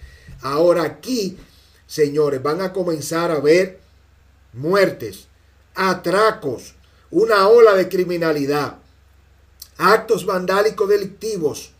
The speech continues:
sabotajes en otros aeropuertos, atentados en puertos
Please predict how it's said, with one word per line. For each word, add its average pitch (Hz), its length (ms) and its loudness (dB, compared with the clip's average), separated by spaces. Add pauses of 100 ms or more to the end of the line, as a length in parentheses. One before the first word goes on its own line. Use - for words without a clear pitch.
(840)
sabotajes 190 960 0
en 165 360 -10 (680)
otros 220 480 4
aeropuertos, 160 1000 0 (680)
atentados 185 960 0
en 190 160 -6
puertos 185 720 -2